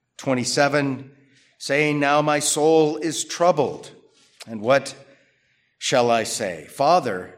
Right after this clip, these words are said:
save me from this hour? But for this purpose I came to this hour. Father, glorify your name." Then a voice came from heaven saying, "I have both glorified it and will glorify it again."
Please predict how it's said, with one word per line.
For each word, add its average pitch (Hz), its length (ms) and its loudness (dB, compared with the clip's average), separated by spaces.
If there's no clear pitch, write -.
save 147 420 -2
me 123 160 -2
from 147 280 0
this 147 200 -4
hour? 151 640 0
But 131 180 -6
for 143 120 -6
this 202 200 0
purpose 214 800 -2
I 143 140 0
came 208 400 -2
to 135 120 -6
this 110 300 -6
hour. 95 380 -8
Father, 147 500 -2
glorify 139 600 -2
your 123 200 -2
name." 110 360 -4
Then 120 140 -6
a 120 40 -6
voice 135 460 -8
came 135 220 -4
from 127 220 -8
heaven 127 320 -4
saying, 139 320 -4
"I 123 140 0
have 123 180 -8
both 131 240 -6
glorified 117 600 -2
it 113 160 -8
and 196 300 -2
will 196 160 0
glorify 151 560 0
it 127 80 -2
again." 120 500 -2